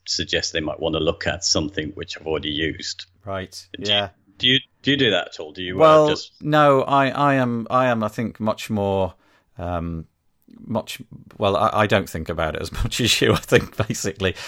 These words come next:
Speaker 2: I am really guilty of this. I'm terrible. I mean, it's time to fess up. I am really very, very poor, um, with this. I am, I, I buy lots and I never use a lot of them,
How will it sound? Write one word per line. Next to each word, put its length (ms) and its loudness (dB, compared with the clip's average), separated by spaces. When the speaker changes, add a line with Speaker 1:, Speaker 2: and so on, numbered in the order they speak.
Speaker 2:
I 160 6
am 400 2
really 540 2
guilty 480 0
of 100 -10
this. 420 -10
I'm 160 -4
terrible. 1040 -2
I 60 -8
mean, 160 -4
it's 120 -12
time 300 0
to 140 -6
fess 340 -2
up. 180 -2
I 140 -4
am 220 -4
really 440 0
very, 500 0
very 480 -2
poor, 520 -6
um, 540 -4
with 240 -8
this. 260 -4
I 220 -6
am, 320 -4
I, 180 -12
I 160 0
buy 320 6
lots 540 0
and 280 -4
I 200 2
never 280 -2
use 540 -6
a 100 -10
lot 240 -8
of 160 -10
them, 300 -6